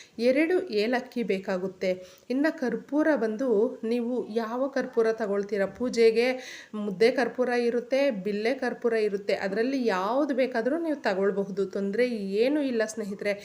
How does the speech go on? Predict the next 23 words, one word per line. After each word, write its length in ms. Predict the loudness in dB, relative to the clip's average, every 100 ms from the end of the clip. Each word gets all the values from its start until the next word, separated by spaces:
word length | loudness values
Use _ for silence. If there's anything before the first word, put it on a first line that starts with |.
| -18 -20 -12
ಈ 240 | -4 0 2
ಪರಿಹಾರನ 800 | 2 2 0 0 -2 -2 -2 -2 -2 -4
ನೀವು 340 | -4 -2 -2 -4
ಸಾಧ್ಯವಾದರೆ 1160 | -4 -10 -8 -8 -6 -2 -2 -2 -4 -4 0 0 -2 -10 -18 -20 -18 -12
ಬೆಳಗ್ಗೆನೇ 760 | -2 0 4 2 2 0 2
ಮಾಡ್ಕೊಳ್ಳೋದಕ್ಕೆ 720 | 2 2 0 0 0 -2 -2 -4
ಪ್ರಯತ್ನಿಸಿ, 880 | -2 -2 -2 -4 -4 -4 -4 -6 -6
ಬ್ರಾಹ್ಮಿ 560 | -4 -2 -4 -4 -2 0
ಮುಹೂರ್ತದಲ್ಲೇ. 840 | 0 0 -2 -2 -2 0 2 0
ಅಂದರೆ 680 | 0 -4 -2 2 2 2 0
ಈ 260 | -2 -2
ವಿಡಿಯೋ 340 | -2 -2 0 0
ನೀವು 200 | 0 0
ನೋಡಿದ 360 | 0 0 0
ಮೇಲೆ 440 | -2 -2 0 -2 -2
ಯಾವ 360 | -2 0 -2
ದಿನ 220 | -2 -2 -4
ತಯಾರಿ 400 | -4 -2 0 0
ಮಾಡ್ಕೊಳ್ಳೋದು 580 | -2 -2 -2 -2 0 -2
ಅನ್ನೋದು 320 | -2 -2 -4
ಕೂಡ 140 | -2 -2
ನಿಮಗೆ 380 | -2 -2 -2 -2
ಇರುತ್ತೆ. 460 | -2 -4 -4 0